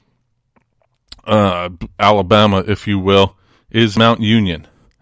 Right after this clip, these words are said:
And Mount Union is in Ohio. And Mount Union, uh, always seems to be there ev-, every year. And it's usually,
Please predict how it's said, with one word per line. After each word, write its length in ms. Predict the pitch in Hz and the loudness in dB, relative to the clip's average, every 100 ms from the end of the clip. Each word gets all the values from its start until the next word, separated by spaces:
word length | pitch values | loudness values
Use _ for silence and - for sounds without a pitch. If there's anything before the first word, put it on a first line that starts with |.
| _ | _
And 340 | 98 92 95 | -6 -6 -4
Mount 200 | 113 123 | -2 0
Union 400 | 135 135 117 101 | 0 0 0 -2
is 120 | 107 | -4
in 160 | 113 107 | -2 -2
Ohio. 680 | 92 - 117 107 90 82 _ _ _ _ _ _ _ _ _ _ _ _ _ | -4 -6 -2 -2 -2 -10 _ _ _ _ _ _ _ _ _ _ _ _ _
And 220 | 113 101 | -6 -2
Mount 200 | 113 143 | 0 0
Union, 460 | 143 147 131 113 110 - | 0 0 2 0 -2 -10
uh, 80 | 110 _ | -20 _
always 380 | 123 131 143 143 | -2 0 0 -4
seems 460 | - - 131 131 - | -8 -6 -4 -4 -6
to 120 | 123 | -10
be 240 | 101 110 | -4 -4
there 360 | 104 92 90 90 _ _ _ _ _ _ _ | 0 0 0 -2 _ _ _ _ _ _ _
ev-, 180 | 139 143 | -4 -4
every 300 | 131 135 139 | -2 0 0
year. 240 | 143 127 - | 0 -2 -4
And 160 | - 113 | -6 -4
it's 220 | 107 - | -4 -4
usually, 460 | 139 135 135 123 | -4 0 0 0